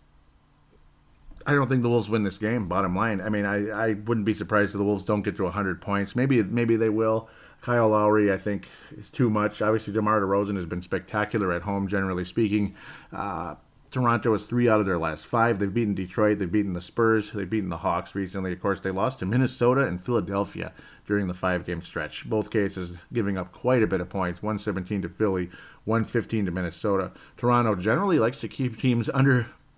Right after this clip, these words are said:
hundred points. They generally do. The defense is pretty sound there in Toronto, but they have a couple of icky games like the Wolves one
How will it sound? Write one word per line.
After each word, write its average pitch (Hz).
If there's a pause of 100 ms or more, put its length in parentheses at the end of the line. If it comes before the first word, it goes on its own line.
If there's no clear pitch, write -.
(840)
hundred 110
points. 120
They 110
generally 131
do. 110
The 110
defense 139
is 98
pretty 160
sound 139
there 110
in 104
Toronto, 104
but 113
they 107
have 131
a 131
couple 131
of 123
icky 113
games 107
like 98
the 104
Wolves 98
one 98